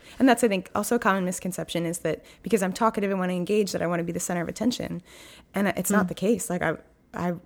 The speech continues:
Speaker 1: I love it when someone else is, and I can en-, and I can talk to them. So,
Speaker 2: Yeah.
Speaker 1: like, I don't know, I'd rather meet the celebrity after the show than be the celebrity, if that makes sense.
Speaker 2: Mm, yeah, that's good. That's good. So what would you say, Joanna,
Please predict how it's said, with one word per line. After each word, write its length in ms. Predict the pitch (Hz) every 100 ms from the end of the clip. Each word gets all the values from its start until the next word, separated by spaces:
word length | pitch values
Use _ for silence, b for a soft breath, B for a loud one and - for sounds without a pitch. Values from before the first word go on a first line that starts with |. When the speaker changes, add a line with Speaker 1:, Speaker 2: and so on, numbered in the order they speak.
| -
Speaker 1:
I 120 | 175
love 220 | 170 185
it 60 | 220
when 200 | 185 -
someone 240 | - 175
else 220 | 196 285
is, 160 | - 151
and 120 | 185
I 100 | 156
can 180 | 165 175
en-, 160 | 165 156 _ - -
and 120 | 170
I 80 | 190
can 180 | 185 170
talk 300 | - - 180
to 100 | -
them. 340 | 156 156 160 180 _ _ _ - -
So, 140 | - 185
Speaker 2:
Yeah. 40 |
Speaker 1:
like, 260 | 170 165 b b b b b b b -
I 80 |
don't 100 | 175
know, 80 | 180
I'd 160 | 156 170
rather 440 | 165 175 170 165 - _ _
meet 240 | 196 185
the 60 | -
celebrity 440 | - 170 170 170
after 220 | 160 165 160
the 80 |
show 280 | 165 - 165
than 140 | - -
be 100 | -
the 100 | -
celebrity, 540 | - - - - - _ _ _
if 60 | -
that 100 | -
makes 180 | 208 -
sense. 360 | - 208 - -
Speaker 2:
Mm, 200 | 175 165
yeah, 200 | 175 180 170
that's 160 | 175
good. 260 | - 220 190 - _ _
That's 180 | - 175
good. 200 | 196 190 180 - B B B B
So 240 | - 214
what 200 | 202 220
would 120 | 254
you 80 | 254
say, 280 | 247 190 190
Joanna, 480 | 180 160 151 143